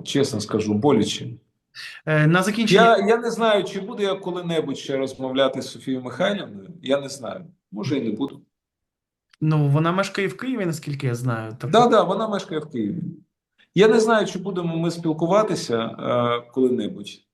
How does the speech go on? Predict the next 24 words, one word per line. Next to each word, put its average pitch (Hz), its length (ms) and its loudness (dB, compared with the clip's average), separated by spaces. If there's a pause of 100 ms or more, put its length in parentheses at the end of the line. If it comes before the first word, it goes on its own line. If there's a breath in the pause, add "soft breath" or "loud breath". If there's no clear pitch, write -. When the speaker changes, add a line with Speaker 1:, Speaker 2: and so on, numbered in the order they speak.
(240)
Speaker 1:
Я 147 320 2
не 180 80 0
знаю, 170 260 6
образиться 180 560 2
вона 165 260 -2
за 160 140 -8
мен-, 151 240 -4
на 156 140 0
мене 151 300 0
за 143 180 0
те, 143 180 -2
що - 140 -8
я 135 80 -14
зараз 127 320 -8
сказав. - 380 -4
Може, 185 260 -8
і - 20 -4
образиться. 139 640 -2 (800 loud breath)
Е, - 60 0 (640)
мене 165 260 -2
вс-, 180 220 -6
мені 160 220 0
все 160 200 -4
одно. 147 440 -4